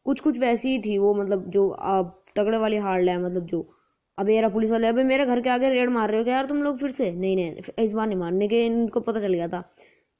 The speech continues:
तो गाइस अब मैंने अपनी जो हार्ले डेविडसन है वो तो स्टोर करा दिया है और साथ ही में मेरा ये वाला गराज भी मैं लॉक कर देता हूँ।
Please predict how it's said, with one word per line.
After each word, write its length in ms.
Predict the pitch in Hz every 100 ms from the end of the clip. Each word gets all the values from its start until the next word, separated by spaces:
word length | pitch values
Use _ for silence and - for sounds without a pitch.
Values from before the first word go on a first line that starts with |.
| -
तो 100 | 247
गाइस 340 | 269 277 254 - - - _ _ _ -
अब 120 | 196
मैंने 220 | 226 233
अपनी 200 | 226 240
जो 120 | 240
हार्ले 300 | 214 208 226
डेविडसन 360 | 226 220 202 226
है 60 | 208
वो 220 | 180 190
तो 120 | 202
स्टोर 260 | 233 240 233
करा 260 | 240 226 220
दिया 220 | 233 247
है 80 | 233
और 400 | - 214 208 208
साथ 300 | 226 202 208
ही 80 | 226
में 200 | 233 233
मेरा 240 | 220 214
ये 180 | 202 196
वाला 180 | 214 214
गराज 240 | 202 202
भी 100 | 202
मैं 140 | 208 208
लॉक 300 | 190 190 -
कर 100 | 202
देता 240 | 196 196
हूँ। 140 | 208